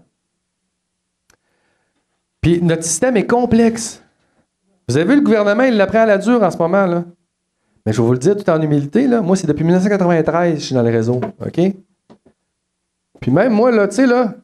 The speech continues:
hein, il y a des organismes communautaires en psychothérapie. Même moi, je l'ai appris. Tu sais, le gouvernement qui se met à dire, « Ah, ben là, on va donner une augmentation salariale de temps. On va donner un trois piastres, là. » Puis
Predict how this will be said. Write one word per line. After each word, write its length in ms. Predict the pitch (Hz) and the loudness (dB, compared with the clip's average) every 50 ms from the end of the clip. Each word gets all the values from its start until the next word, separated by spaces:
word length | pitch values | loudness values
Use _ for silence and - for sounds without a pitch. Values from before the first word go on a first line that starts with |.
| _ - | _ -2
hein, 100 | 160 226 | -2 0
il 100 | 226 151 | 0 0
y 20 | |
a 20 | 131 | 2
des 240 | 127 131 131 135 | 2 0 2 2
organismes 540 | 190 240 226 208 196 170 180 233 240 - - | 0 0 0 0 0 0 2 0 -2 -2 -6
communautaires 720 | - - 226 233 226 208 175 147 147 143 196 214 214 175 139 | -4 -2 0 2 2 2 2 2 2 2 0 0 0 0 0
en 60 | 127 | 0
psychothérapie. 800 | - - - - - 240 233 226 202 175 165 151 - 156 170 160 - _ _ _ _ _ _ _ _ _ _ _ _ _ _ _ - | -2 -6 -6 -2 0 0 2 2 2 0 0 -2 -2 -4 -8 -10 -12 _ _ _ _ _ _ _ _ _ _ _ _ _ _ _ -4
Même 180 | - 151 208 233 | -2 0 0 2
moi, 140 | 240 247 233 | 2 2 2
je 60 | 208 | 2
l'ai 80 | 208 196 | 2 2
appris. 340 | 185 175 190 202 208 208 | 2 2 0 0 -2 -4
Tu 100 | - - - _ _ _ _ _ _ | -6 -10 -18 _ _ _ _ _ _
sais, 100 | - 269 294 | -2 0 0
le 40 | |
gouvernement 340 | 294 185 190 180 175 202 240 | 2 2 0 0 2 0 -2
qui 60 | 233 | 0
se 60 | - 202 | 0 0
met 80 | 202 | 0
à 20 | 185 | 0
dire, « 140 | 160 190 185 | 0 0 0
Ah, 60 | 226 | 0
ben 100 | 208 175 | 2 2
là, 80 | 185 202 | 2 2
on 20 | |
va 120 | 175 165 | 0 0
donner 400 | 143 143 147 170 190 202 202 170 | 0 0 2 2 2 2 2 0
une 100 | 139 127 | -2 -2
augmentation 440 | 139 147 151 156 156 165 160 165 190 | -2 0 0 0 0 0 0 0 0
salariale 440 | 170 175 165 147 151 143 147 156 147 | 0 0 0 0 0 0 0 0 0
de 100 | 147 127 | 0 -2
temps. 180 | 113 - - - | -2 -4 -6 -6
On 60 | - 113 | -4 -2
va 80 | 143 | 0
donner 240 | 147 160 165 180 190 | 0 0 2 2 0
un 60 | 175 | 0
trois 260 | 180 175 175 170 175 | 0 0 0 0 0
piastres, 320 | 170 170 180 170 165 - 165 | 0 0 -2 -2 -2 0 -2
là. » 60 | 151 | -2
Puis 180 | 151 139 123 | -2 -4 -8